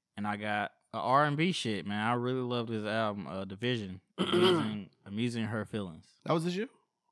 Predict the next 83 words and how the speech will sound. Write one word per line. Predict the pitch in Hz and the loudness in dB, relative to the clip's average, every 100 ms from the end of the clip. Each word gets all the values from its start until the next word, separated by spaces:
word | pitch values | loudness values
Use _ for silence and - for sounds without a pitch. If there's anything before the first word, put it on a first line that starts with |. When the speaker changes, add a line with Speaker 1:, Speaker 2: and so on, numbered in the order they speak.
| _ - | _ -14
Speaker 1:
Hell | 98 | -12
yeah, | 98 87 85 | -10 -12 -14
that | 90 | -18
was | 98 - | -20 -20
this | - | -18
year. | 90 90 _ _ _ _ _ _ | -18 -20 _ _ _ _ _ _
He | - 113 | -8 -6
showed, | - 87 85 - | -6 -8 -12 -8
they | 104 127 | -4 -4
showed | - 101 82 82 | -4 -6 -8 -10
the | - 113 107 | -6 -6 -6
fuck | 98 80 - | -10 -10 -10
out | 82 69 - _ | -10 -10 -12 _
on | 82 | -16
that | 73 - | -14 -12
album. | - - - - _ _ _ _ _ _ _ _ _ _ - | -12 -14 -18 -20 _ _ _ _ _ _ _ _ _ _ -10
Speaker 2:
I | - | -4
like | 113 | -4
that | 95 | -4
Speaker 1:
That | 98 | -4
Speaker 2:
album, | 98 | -4
Speaker 1:
was, | 90 | -4
Speaker 2:
too. | |
Speaker 1:
that | 98 104 | -4 -4
was | 95 | -4
one | 95 | -6
of | 92 | -6
my | 87 | -4
Speaker 2:
You | 117 | 0
might, | |
I | 98 | -2
Speaker 1:
favorite | - | -2
Speaker 2:
think | 110 110 | -4 -2
you | |
might | 98 | -2
Speaker 1:
albums. | 87 | -2
Speaker 2:
have | - | -4
put | |
me | 98 | -4
on | 87 | -2
that | 76 | -4
one. | 67 64 - - - | -6 -8 -10 -14 -12
Granted, | 80 101 80 | -6 -4 -2
you | 90 | -4
Speaker 1:
Yeah, | |
Speaker 2:
don't | 95 82 | -4 -4
put | 87 | -4
me | 82 | -4
on | 80 | -4
anything. | 69 - - | -6 -10 -10
Speaker 1:
I | 104 | -6
put | 160 | -4
you | 117 | -4
on | 95 85 | -4 -6
a | |
lot | 90 92 | -6 -6
of | 87 | -8
shit, | - 104 - | -8 -8 -8
Speaker 2:
Let's, | 80 | -10
Speaker 1:
bro. | 82 | -8
Speaker 2:
let's, | 101 | -6
let's, | 90 85 | -6 -8
Speaker 1:
Like, | - | -8
Speaker 2:
let's | 95 | -8
Speaker 1:
you | 101 | -6
Speaker 2:
be | |
Speaker 1:
just | 101 | -6
Speaker 2:
real. | - | -6
Speaker 1:
gotta | 92 | -6
pay | 87 90 | -6 -10
homage | 90 104 107 - | -6 -4 -2 -4
Speaker 2:
Let's | - | -8
be | |
Speaker 1:
sometimes, | 90 90 87 87 - | -10 -10 -10 -10 -12
Speaker 2:
real. | 87 | -12
Speaker 1:
bro. | 87 | -6
Like, | 113 110 - - _ - - | -4 -4 -8 -18 _ -16 -2
Speaker 2:
<laughs> | |
Speaker 1:
it | - 214 - | 2 2 0
is | 113 117 | -4 -4
what | 113 113 | -2 -2
it | 107 | -2
is. | 120 113 | -2 -4